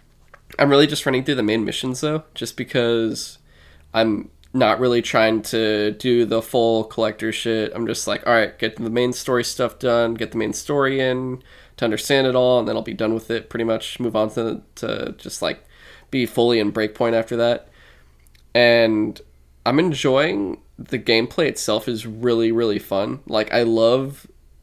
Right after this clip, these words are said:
just sneaking up to an enemy encampment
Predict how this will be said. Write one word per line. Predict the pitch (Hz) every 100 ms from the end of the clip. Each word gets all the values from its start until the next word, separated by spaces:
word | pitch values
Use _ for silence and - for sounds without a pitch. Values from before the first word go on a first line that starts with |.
| _ -
just | 131 - -
sneaking | 139 127 143 135 123
up | 113
to | - 127
an | 113
enemy | - 120 117 110
encampment | - 95 90 139 143